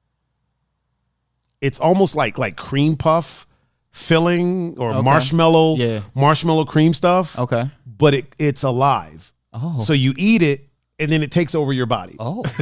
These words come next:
Speaker 2: So you turn to, like, Stay, you turn to, like, Stay
Speaker 1: No, no, no,
Speaker 2: Puft?
Speaker 1: you're still human, but at
Speaker 2: Oh.
Speaker 1: some point it just kinda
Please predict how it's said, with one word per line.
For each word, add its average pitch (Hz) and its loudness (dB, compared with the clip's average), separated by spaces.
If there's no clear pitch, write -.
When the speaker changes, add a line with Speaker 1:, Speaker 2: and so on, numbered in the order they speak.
Speaker 2:
So 165 0
you 135 2
turn 147 -4
to, 135 -2
like, 120 -2
Stay, 147 -4
you 143 -10
turn 143 -4
to, 135 -2
like, 117 -4
Stay 143 -2
Speaker 1:
No, 262 6
no, 330 4
no, 302 6
Speaker 2:
Puft? 160 4
Speaker 1:
you're 220 4
still 311 2
human, 202 6
but 156 2
at 156 2
Speaker 2:
Oh. - -6
Speaker 1:
some 202 2
point 208 2
it 160 -2
just 147 -2
kinda 151 -2